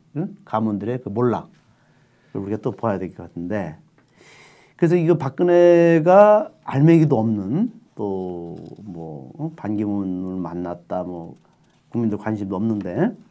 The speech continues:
그러면서 다른 나라에서도 새마을 기가 동네방네 펄럭이기를 바라고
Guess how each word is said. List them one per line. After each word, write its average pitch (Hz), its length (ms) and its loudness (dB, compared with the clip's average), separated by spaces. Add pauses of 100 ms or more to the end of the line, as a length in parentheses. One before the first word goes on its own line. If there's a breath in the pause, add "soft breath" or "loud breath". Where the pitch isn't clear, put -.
(640 soft breath)
그러면서 156 1000 4 (460)
다른 139 380 0
나라에서도 135 1000 4 (360)
새마을 180 760 2 (1080)
기가 - 380 -2 (2250)
동네방네 151 1080 4 (140)
펄럭이기를 151 640 0
바라고 110 500 -10